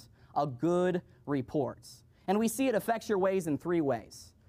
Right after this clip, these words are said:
Number one, faith produces salvation, right? That's what Ron was saying over there. "For by grace are ye saved through faith, and that not of yourselves, it is the gift of God, not of works,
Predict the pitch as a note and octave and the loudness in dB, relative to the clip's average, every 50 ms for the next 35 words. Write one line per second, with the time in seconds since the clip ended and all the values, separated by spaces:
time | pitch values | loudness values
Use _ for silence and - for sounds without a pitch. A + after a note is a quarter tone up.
0 | - - F#3+ G3+ F#3+ G#3 G3+ A#3 A#3 A3 G#3 - - B3 B3+ B3+ - - G3+ F#3 | -6 -2 0 2 2 2 2 2 2 2 0 0 0 0 0 0 0 0 0 2
1 | G3+ G3+ - G3+ F3+ - G#3 G3 G3 G3 F3 A3+ B3 C4 A#3 - - - - - | 2 0 0 -2 -2 0 2 2 2 2 0 0 -2 -2 -4 -8 -12 -14 -16 -20
2 | - - - D3 E3+ A3 A#3 A3+ G3 G3 A3+ A3+ G#3 F#3 F#3 G3 A3 A#3+ A3+ F3 | -20 -4 -2 0 0 0 0 -2 -2 0 0 0 2 2 2 2 2 0 0 -2
3 | - - G3+ G3+ A#3+ B3 G#3 D#3 C3+ C3 B2+ B2 A#2 A2+ - F#3 F#3 F3 G3 G3 | -2 -2 -4 -2 0 2 2 2 2 0 -2 -4 -4 0 0 2 2 2 2 0
4 | F#3+ D#3 B2+ D#3 F#3+ A3+ B3+ C#4 C4 G#3 - - F#3 D#3+ D3 C#3 B2+ - - D3+ | -2 -4 -4 -2 -2 0 0 0 -2 -4 -2 0 0 0 0 -2 -4 -4 -4 -4
5 | C3+ B2 A#2+ - C#3 B2+ A2+ - - A#2+ G#2 F#2+ G#2 - - - - - - - | -4 -4 -6 -8 -10 -10 -10 -10 -10 -12 -12 -12 -16 -20 -20 -20 -20 -20 -16 -4
6 | - F3 F#3 F3+ F3+ F#3 F#3 F3+ F3 F3 E3 E3 D3+ - F#3+ F3 D#3+ D#3 C#3+ B2+ | -2 0 2 2 2 2 2 2 2 2 0 -2 -2 0 0 2 2 2 2 0
7 | D#3 D3 C#3+ C#3 C#3+ B2+ D3 C#3+ - - C3+ B2 D3 D3 C#3+ C3+ C3 D#3 F3 F#3+ | -2 -2 -2 -4 -4 -2 -2 -4 -2 -4 -4 -2 0 0 0 2 2 2 2 2
8 | F#3 E3 C#3 C#3 D#3+ F#3+ F#3 D#3 C#3+ C3+ - - - | 2 0 0 0 0 2 2 2 0 -2 -8 -16 -20